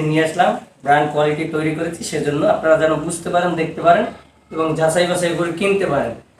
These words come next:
সেজন্য আজকের প্রোডাক্টের রিভিউ নেয়া। আশা করি সকলে বুঝতে পারছেন। আর ফার্নিচার কেনার ক্ষেত্রে, এটা তো কানাডিয়ান ওক ভিনিয়ার দিয়ে তৈরি, এ গ্রেডের পণ্য এটা। আহ,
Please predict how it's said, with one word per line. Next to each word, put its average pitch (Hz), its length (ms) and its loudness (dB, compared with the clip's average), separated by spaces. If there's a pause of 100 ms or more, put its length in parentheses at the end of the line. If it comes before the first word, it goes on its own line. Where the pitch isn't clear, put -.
(140)
সেজন্য 170 300 0 (120)
আজকের - 260 -4
প্রোডাক্টের 151 380 0 (100)
রিভিউ 147 220 0 (100)
নেয়া। 110 160 -4 (600)
আশা 170 200 -4
করি 170 200 -4
সকলে 165 220 0 (100)
বুঝতে 151 200 -6
পারছেন। 123 280 -4
আর 120 120 -8
ফার্নিচার 170 420 2
কেনার 180 280 4
ক্ষেত্রে, 165 280 -6
এটা 147 180 -4
তো 160 60 -2 (300)
কানাডিয়ান 160 340 0 (140)
ওক 160 160 -4
ভিনিয়ার 170 340 2
দিয়ে 147 180 0
তৈরি, 127 200 -4 (720)
এ 151 120 -6
গ্রেডের 160 340 -2
পণ্য 147 180 0 (120)
এটা। 151 140 2 (560)
আহ, 139 360 4